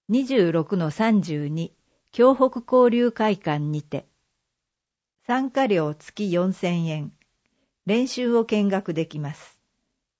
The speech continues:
問い合わせは、三重混声合唱団アンダーレ七十、木村。電話零九零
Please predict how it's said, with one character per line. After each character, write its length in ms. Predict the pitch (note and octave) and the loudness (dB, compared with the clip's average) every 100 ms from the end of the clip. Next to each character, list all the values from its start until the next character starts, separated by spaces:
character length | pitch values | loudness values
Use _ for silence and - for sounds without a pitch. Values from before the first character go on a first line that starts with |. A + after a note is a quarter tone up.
| _ _ _ _ _ _ | _ _ _ _ _ _
問 260 | - B3 B3 | -6 -4 -2
い 60 | |
合 80 | A#3 | 0
わ 100 | A3+ | 0
せ 160 | A#3 A3 | 0 -2
は、 220 | G#3 G3 - _ - | -2 -2 -6 _ -6
三 180 | A3+ B3 | -2 0
重 100 | D3+ | -2
混 300 | - A3+ B3 | 0 0 0
声 280 | - A#3+ A#3 | 2 2 2
合 180 | A3 | 0
唱 340 | A#3 - G#3+ F3 | -2 0 2 2
団 280 | D3 C#3+ - | 0 -6 -8
ア 140 | - G#3+ | -2 0
ン 160 | A3 | 0
ダ 240 | G#3+ G#3+ D#3+ | 2 2 0
ー 40 | |
レ 200 | C#3+ - - | -2 -8 -8
七 340 | D#3 E3 F#3+ | -4 -2 -2
十、 320 | D#3 D3+ C#3+ - _ _ _ _ _ _ | -2 -6 -8 -12 _ _ _ _ _ _
木 140 | - | -2
村。 400 | F#3+ G#3 F#3+ E3 - _ _ _ _ _ - | 0 2 2 0 -4 _ _ _ _ _ -8
電 320 | F3 G#3+ G#3+ | -2 0 0
話 240 | G3+ F3+ - | 0 -2 -6
零 260 | F3 A3+ C4 | -2 0 0
九 340 | - B3 F3 | -2 0 0
零 320 | D#3 E3 C#3+ | 0 -2 -2